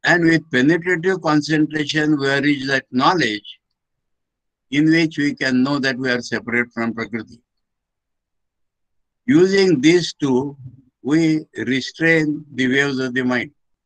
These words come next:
And he has told in the beginning itself, "Don't try directly for restraining the waves of the mind. You will not reach your goal. You will get a high position, maybe a god, one of the gods,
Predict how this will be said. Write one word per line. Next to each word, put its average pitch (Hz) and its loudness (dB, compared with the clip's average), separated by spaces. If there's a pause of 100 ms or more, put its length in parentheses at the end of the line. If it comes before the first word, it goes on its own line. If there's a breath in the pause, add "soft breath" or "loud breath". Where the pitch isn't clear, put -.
(200)
And 123 0
he 147 6
has 156 2
told 151 0
in 156 4
the 156 2
beginning 160 2
itself, 160 0 (640)
"Don't 156 0
try 160 2
directly 156 0
for 160 0
restraining 151 2
the 151 2
waves 147 0
of 143 -4
the 147 -2
mind. 139 -6 (460)
You 139 0
will 143 4
not 156 2
reach 151 2
your 147 0
goal. 120 -2 (1400)
You 156 0
will 165 0
get 170 -2
a 170 2
high 147 2
position, 160 0
maybe 147 0
a 151 2
god, 147 0 (640)
one 135 -4
of 151 2
the 143 2
gods, 139 -4